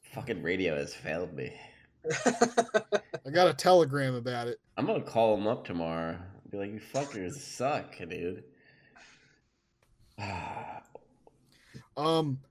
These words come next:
Speaker 3: oh, I got news.
Speaker 1: What?
Speaker 3: That, that new
Speaker 2: It's
Speaker 3: Star
Speaker 2: right
Speaker 3: Wars
Speaker 2: there.
Speaker 3: game from E A that, that Dubs does not wanna get, or he's like, "I can't get it, I should get," I don't know. It's doing very well, apparently. It's
Speaker 2: Yeah,
Speaker 3: selling
Speaker 2: apparently it's
Speaker 3: very
Speaker 2: great.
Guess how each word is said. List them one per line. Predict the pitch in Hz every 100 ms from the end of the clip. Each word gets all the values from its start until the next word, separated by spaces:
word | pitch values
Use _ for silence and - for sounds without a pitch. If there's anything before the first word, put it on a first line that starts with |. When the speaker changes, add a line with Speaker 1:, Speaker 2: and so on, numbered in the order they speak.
| -
Speaker 3:
oh, | 156
I | 190
got | 226 143
news. | 143 156 165 - _ _ - -
Speaker 1:
What? | 98 85 - - - - _
Speaker 3:
That, | - 170 _ -
that | 165 170
new | 170 185
Speaker 2:
It's | -
Speaker 3:
Star | 196
Speaker 2:
right | 214
Speaker 3:
Wars | 185 156
Speaker 2:
there. | 156
Speaker 3:
game | 156 147
from | - 151
E | 175 175
A | 190 170
that, | 143 131 127
that | 139
Dubs | 139 160 151
does | 151 139
not | 160 160
wanna | 156 160 147
get, | 147 170 156
or | 143
he's | 139 147
like, | 151 139 -
"I | 147
can't | - 180 156
get | 165 175
it, | 170
I | 151
should | 147 185 175
get," | 165 175 151
I |
don't | 165 170
know. | 165 175 180 - - -
It's | 160
doing | 135 185 214 156
very | 143 196 190
well, | 175 190 147
apparently. | 120 127 113 110 117 117
It's | 135 -
Speaker 2:
Yeah, | -
Speaker 3:
selling |
Speaker 2:
apparently | 151 320 247
it's | -
Speaker 3:
very | 165
Speaker 2:
great. | 160 202 -